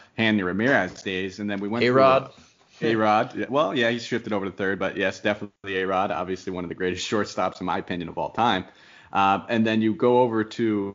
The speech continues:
Speaker 1: you know, that, that generation where we had no one. It was, it was a dry spell at shortstop where, you know, there was a few guys that, you know, might find themselves, I think we were talking about, like, you know, Troy Tulowitzki's and guys like that who would find themselves at the top of drafts. But,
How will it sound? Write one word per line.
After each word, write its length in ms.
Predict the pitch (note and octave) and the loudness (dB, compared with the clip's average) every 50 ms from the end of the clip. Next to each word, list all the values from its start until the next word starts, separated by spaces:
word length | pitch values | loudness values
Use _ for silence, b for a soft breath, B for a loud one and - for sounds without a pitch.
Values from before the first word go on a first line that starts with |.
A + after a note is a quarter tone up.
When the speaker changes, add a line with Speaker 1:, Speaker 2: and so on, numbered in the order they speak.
| - G2 - | -10 -12 -6
Speaker 1:
you 120 | - G#2 G#2 | -2 -2 0
know, 260 | G2+ G2 F2+ - - _ _ _ _ - | 0 0 -2 -6 -10 _ _ _ _ -2
that, 320 | F#2+ F#2+ F#2 - - - | 0 0 0 -2 -6 -4
that 180 | - F2+ F2+ - | -4 -4 -4 -2
generation 600 | - A2 G#2 G2 G2 A#2 C#3+ D#3+ - - G#2 F#2+ | -2 -2 0 2 2 2 2 2 0 -2 -4 -4
where 100 | G2 F#2 | -2 -2
we 100 | F#2+ F#2+ | 0 0
had 200 | A#2+ C3 F#2+ F2 | 0 0 0 0
no 80 | A#2 | 0
one. 180 | B2+ F2+ B1+ E2 | 0 0 -2 -2
It 80 | G2+ | -2
was, 300 | G#2+ A2 G2 - - - - | -2 -2 -4 -4 -8 -2 -2
it 100 | A2+ G2 | -2 0
was 300 | A2 A2 G2+ G2 F#2+ - - | 0 -2 -2 -4 -8 -4 -4
a 100 | G2+ G2 | -2 -2
dry 560 | F2+ F2 - - - G#2+ G#2 G2+ G2 A2 C3 | -4 -6 -12 -10 -6 -2 0 2 4 4 2
spell 340 | B2 - - - F#2 F#2 F#2 | 0 -2 -4 -2 -2 -2 -2
at 120 | F#2 F2+ | -4 -4
shortstop 600 | - - F#2+ F#2+ F#2+ - - G2 F2+ F2+ F2+ - | -4 -4 -2 -2 -4 -2 -2 0 0 0 0 0
where, 300 | G#2+ G2 F#2+ F#2+ F#2 - - _ _ _ B B B B B B | -2 -2 -2 -2 -4 -6 -12 _ _ _ B B B B B B
you 140 | - G#2+ G#2 | 0 2 2
know, 80 | G2+ | 2
there 140 | G2 G#2+ G#2 | 2 2 2
was 120 | G2+ F#2 G2+ | 2 0 -4
a 60 | F2+ | -8
few 280 | - - E3+ G3 G#3 | -6 -4 -4 -2 0
guys 440 | D3+ B2+ A2+ G#2+ G2+ G2 G2+ F#2+ - | 0 2 2 4 2 2 0 -2 -2
that, 380 | G#2+ G2+ G2 F#2 E2 E2+ - _ | 0 0 0 0 -4 -8 -12 _
you 100 | G#2+ A2 | -6 -4
know, 80 | G2+ F2+ | -4 -2
might 160 | F#2+ G2 - | -4 -4 -4
find 220 | - G2+ G2+ G2 | -2 -2 -2 -2
themselves, 500 | F#2+ F#2 - G#2 G2 F#2+ F#2+ F#2+ - - - | -4 -6 -6 -4 -2 -2 -2 -4 -6 -10 -10
I 80 | - | -8
think 140 | G2+ - G2 | -8 -6 -4
we 80 | G2+ F#2+ | -4 -4
were 40 | F#2 | -2
talking 240 | - G2+ G2 F#2 | 0 0 0 0
about, 120 | - D#2 F2 | -2 -4 -4
like, 180 | F2 E2+ - | -4 -4 -4
you 60 | G2+ F#2 | -4 -4
know, 160 | F2 E2 F2+ | -4 -4 -6
Troy 280 | - - B2 G#2+ G2 | -4 -2 0 0 0
Tulowitzki's 720 | - - A2+ G2+ F#2 G2 A#2 A2+ A2+ - A#2 G#2 G2+ F#2 | 0 0 0 0 2 2 2 2 0 0 0 0 0 0
and 80 | G2+ F#2 | -2 -2
guys 280 | G2+ G2 G2 F#2+ - F2+ | 0 0 0 0 0 -2
like 160 | E2 F2 - | -4 -2 0
that 240 | A#2 A#2+ A2+ G#2 F#2 | 0 2 2 2 2
who 120 | G2+ G2 | 0 -2
would 120 | F#2+ F#2 - | -2 -4 -4
find 240 | - G2+ G2 G2+ F#2+ | -2 -2 -2 -2 -2
themselves 380 | F#2 F#2 - G2+ F#2+ F#2 F#2 | -4 -4 -2 -2 -2 -2 -4
at 80 | F#2+ - | -8 -10
the 80 | - | -6
top 260 | - A2+ F#2 F#2+ - G2 | -2 0 0 2 0 -2
of 60 | F#2 | -4
drafts. 400 | - F#2 G#2 A#2 G#2+ - - - | 0 0 2 2 0 -2 -6 -6
But, 340 | - F#2 F2+ E2 - B | -4 -2 -2 -2 -4 B